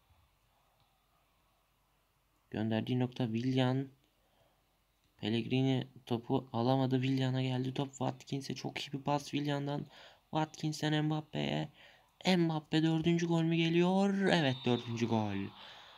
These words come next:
Dördüncü gol geldi. Ve bu maçı da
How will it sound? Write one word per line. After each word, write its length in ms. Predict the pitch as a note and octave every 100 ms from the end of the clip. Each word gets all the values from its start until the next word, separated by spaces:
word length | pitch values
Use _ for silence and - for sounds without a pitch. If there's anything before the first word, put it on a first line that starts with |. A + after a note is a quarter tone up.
| - - -
Dördüncü 540 | A#2 B2+ B2+ C3 B2+ C3
gol 220 | B2+ B2+
geldi. 640 | B2 B2 A#2+ A#2+ B2+ C#3 - - - - - - - - -
Ve 340 | A#2+ B2+ C3+ C3+ - - - - - - - - - - - - - -
bu 220 | A#2 C#3
maçı 320 | F#3+ F3 - A#2+
da 260 | A#2+ C3+